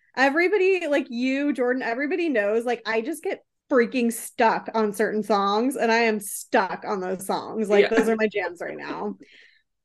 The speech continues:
Speaker 1: But anyways, I know we talked a little bit earlier about, like, the rehearsal dinner and everything, but did you have any more wedding updates?
Speaker 2: Um, not too much, so I'll keep this quick. Um, as of this weekend, all big vendors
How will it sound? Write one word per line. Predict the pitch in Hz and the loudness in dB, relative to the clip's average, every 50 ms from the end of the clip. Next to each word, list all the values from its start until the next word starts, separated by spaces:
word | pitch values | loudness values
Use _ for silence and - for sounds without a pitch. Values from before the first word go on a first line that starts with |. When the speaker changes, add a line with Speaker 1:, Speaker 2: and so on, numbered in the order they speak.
| _ | _
Speaker 1:
But | - 220 208 208 202 - - | 2 4 6 6 4 4 4
anyways, | 254 262 254 247 254 247 247 | 4 4 4 4 4 4 4
I | 247 | 4
know | 262 294 311 | 4 4 4
we | 339 330 | 4 2
talked | 285 339 330 330 330 | 2 0 0 0 0
a | 349 | -2
little | 277 277 277 285 | -2 0 0 0
bit | 254 247 - | 2 0 2
earlier | 226 240 247 254 262 254 254 | 2 2 2 2 4 2 2
about, | 240 226 220 208 | 2 2 0 0
like, | 175 220 214 220 | -2 -4 -4 -4
the | 220 | -4
rehearsal | 214 214 233 302 403 440 440 453 453 415 440 | -4 -2 -2 0 0 0 0 0 0 0 2
dinner | 453 415 427 440 | 2 2 2 2
and | 427 453 | 2 2
everything, | 440 415 453 427 440 453 427 415 | 2 4 2 4 4 2 2 2
but | 359 262 | 0 -2
did | 294 269 240 | -2 -4 -4
you | 277 277 | -2 -2
have | 277 277 277 - | -2 -2 -2 -4
any | 311 311 311 | -4 -4 -2
more | 294 294 294 277 | -2 -4 -4 -4
wedding | 269 262 254 254 262 262 | -4 -4 -2 -2 -4 -4
updates? | 202 226 240 233 - 330 311 349 381 381 349 - - - - - - _ _ - | -4 -4 -4 -4 -4 -2 -2 0 -2 -2 -4 -8 -16 -18 -18 -20 -20 _ _ 4
Speaker 2:
Um, | 240 240 254 269 269 262 254 254 247 - - _ - | 4 6 6 6 6 4 4 2 0 -2 -4 _ -2
not | 254 254 302 320 359 - - - - | 0 2 2 2 0 -4 -6 -10 -12
too | - - - - 254 233 | -12 -4 0 0 2 2
much, | 220 220 220 226 220 220 - | 2 2 2 2 2 0 -4
so | - - 220 202 196 | -6 0 2 2 2
I'll | 196 | 2
keep | 190 - - 247 226 233 - | 0 -2 -4 -6 -6 -4 -2
this | - 214 202 202 202 - | 0 0 0 0 -2 -6
quick. | - - - - 202 190 190 190 185 - - 208 - - | -16 -8 -2 2 4 4 4 2 0 -2 -10 -12 -6 -4
Um, | 185 180 175 170 170 160 160 156 - - | 0 2 2 2 2 0 0 -2 0 2
as | 170 185 196 214 | 2 2 4 2
of | 214 196 | 2 4
this | 196 208 196 196 | 4 4 4 4
weekend, | 190 185 190 185 185 196 180 180 180 180 180 190 190 185 - _ _ _ _ _ _ _ _ - | 2 -2 0 0 0 0 2 2 2 0 0 -2 -6 -10 -14 _ _ _ _ _ _ _ _ 0
all | 156 175 175 170 170 165 | 2 4 4 4 4 4
big | 190 180 185 180 175 185 190 - - - - 175 | 4 4 4 4 4 0 -2 -2 -4 -12 -12 -6
vendors | 165 175 160 165 170 175 175 180 185 185 | -2 0 0 0 2 2 4 4 4 2